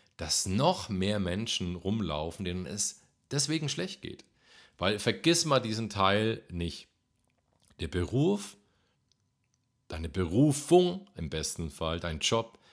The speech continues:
macht einen riesigen Teil des Tages aus. Also du definierst dich auch drüber. Und vieles definiert sich drüber. Also wie wichtig ist das, dass es für dich stimmt? Und ich gehe jetzt gar nicht träumerisch mal rüber und sag,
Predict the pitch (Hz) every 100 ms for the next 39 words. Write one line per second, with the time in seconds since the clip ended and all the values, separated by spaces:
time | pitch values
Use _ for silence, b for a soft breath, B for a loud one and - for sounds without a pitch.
0 | b 85 85 - 131 156 185 175 165 151
1 | 139 123 123 - 113 110 110 - - _
2 | - 67 - - - b b 92 85 76
3 | 87 - - 92 - 90 139 214 208 -
4 | 64 71 - 76 67 69 B B B B
5 | 101 101 - 214 233 - 95 85 78 76
6 | - 76 - 76 69 69 - B B B
7 | 82 - 76 - 190 214 185 101 160 -
8 | 147 139 113 - 123 113 - _ - 95
9 | - - - 73 - - 175 123 - B
10 | B B - 101 101 113 127 - 95 110
11 | 120 98 104 113 123 110 104 - 98 92
12 | 90 107 107 90 - 85